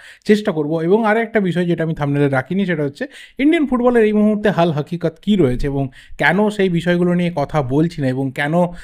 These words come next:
একজন ফুটবল ফ্যান কোথাও ফ্রাস্ট্রেটেড হয়ে যাচ্ছে দিনের দিন, সেইটুকু শেয়ার করার চেষ্টা করব।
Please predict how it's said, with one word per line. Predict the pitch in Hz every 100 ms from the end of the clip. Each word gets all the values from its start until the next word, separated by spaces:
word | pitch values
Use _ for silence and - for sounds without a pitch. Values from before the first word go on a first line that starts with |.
| -
একজন | 156 170 175
ফুটবল | 175 156 185 190
ফ্যান | 185 160 165
কোথাও | 160 160 165 156
ফ্রাস্ট্রেটেড | - 135 - 165 160 170
হয়ে | 127 143
যাচ্ছে | 170 151 -
দিনের | 190 160 135
দিন, | 185
সেইটুকু | 269 240 214 226
শেয়ার | 208 175 160
করার | 165
চেষ্টা | 160 139 - 135
করব। | 131 147